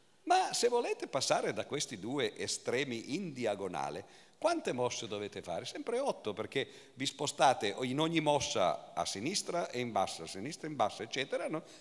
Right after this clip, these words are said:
E fate, eh, a sinistra e in basso vuol dire che scegliete una casella, fate otto mosse e avete un triangolo rettangolo in cui la lunghezza dei lati sulla scacchiera è sempre otto.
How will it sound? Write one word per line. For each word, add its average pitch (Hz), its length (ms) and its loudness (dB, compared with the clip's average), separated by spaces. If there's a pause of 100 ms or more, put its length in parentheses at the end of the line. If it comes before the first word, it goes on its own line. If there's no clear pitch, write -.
(100)
E - 80 -10
fate, 170 380 2 (180)
eh, - 200 -6
a 87 120 -6
sinistra 101 300 -4
e 90 40 -2
in 87 60 -4
basso 113 200 4
vuol 90 100 0
dire 98 180 0
che - 160 -2 (160)
scegliete 120 520 0
una 127 260 -2
casella, 123 420 -2
fate 185 240 -2
otto 247 320 2
mosse 120 380 -2 (500)
e 196 80 -2
avete 262 320 4
un 180 200 0
triangolo 226 580 -2
rettangolo 240 560 -2
in 156 100 -2
cui 226 360 -6
la 143 160 6
lunghezza 160 600 0
dei 135 180 0
lati 151 360 4
sulla 175 240 -2
scacchiera 247 520 -2 (300)
è - 80 -4
sempre 214 300 4
otto. 104 460 0